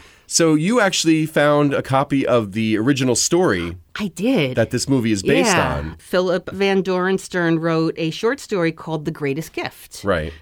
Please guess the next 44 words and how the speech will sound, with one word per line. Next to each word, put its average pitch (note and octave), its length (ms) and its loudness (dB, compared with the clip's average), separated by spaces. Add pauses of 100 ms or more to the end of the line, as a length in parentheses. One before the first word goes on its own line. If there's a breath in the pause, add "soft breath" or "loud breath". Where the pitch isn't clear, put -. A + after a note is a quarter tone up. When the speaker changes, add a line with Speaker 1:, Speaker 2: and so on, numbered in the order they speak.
Speaker 2:
He F#3+ 100 -2
wrote F#3+ 200 2
it B3+ 60 0
in A3 60 0
nineteen F#3+ 260 0
thirty-nine. F3 540 -2 (240 loud breath)
Speaker 1:
Okay. F#2+ 300 -6 (140)
Speaker 2:
He F3 160 0
couldn't G3+ 240 2
get F#3+ 100 2
the F3 80 -8
story D#3 200 0
published, - 540 -10 (160 soft breath)
so E3 280 0
he F3+ 120 -2
decided F#3+ 380 -2
to B3 100 -4
make F3 240 0
it G#3 140 0
into E3 220 -4
a C#4+ 40 -4
Christmas - 420 -10
card. A2 280 -14 (180)
Speaker 1:
Ah. C4+ 400 -6
Speaker 2:
And F3+ 100 -2
he F3+ 100 2
mailed E3+ 280 0
it G3 100 -6
to G3+ 120 -4
two F4 240 0
hundred A3 400 -2
of D3 100 -8
his D#3 140 -8
closest D#3+ 520 -2
family D#3 680 2
and D3 140 0
friends. C#3 640 -2 (400 loud breath)
And C#3+ 600 0
he F#3+ 80 -6
did F3+ 160 -2
that F#3+ 120 2
in F#3+ 60 0
nineteen F3 300 0
forty-three. D#3+ 840 -4